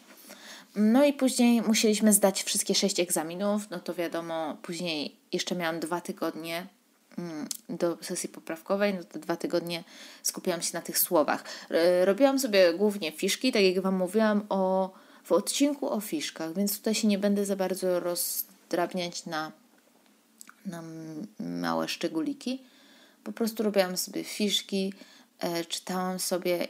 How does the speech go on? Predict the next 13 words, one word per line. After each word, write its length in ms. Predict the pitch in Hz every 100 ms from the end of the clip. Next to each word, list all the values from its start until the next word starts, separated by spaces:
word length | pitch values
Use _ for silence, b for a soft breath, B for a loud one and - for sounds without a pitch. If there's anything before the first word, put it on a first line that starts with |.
| -
i 440 | 233 226 226 220 - -
cały 200 | 214 208
czas 160 | 208
robiłam, 520 | 185 185 190 180 180 - _ _ _ _ _ _ -
drukowałam 520 | 185 190 190 190 185 180
sobie 220 | 170 180
cały 180 | 180 170
czas 180 | 175
te 100 | -
same 340 | - - 185 180
zadania 420 | 170 165 165 165
z 80 | -
książek, 540 | - 160 160 156 -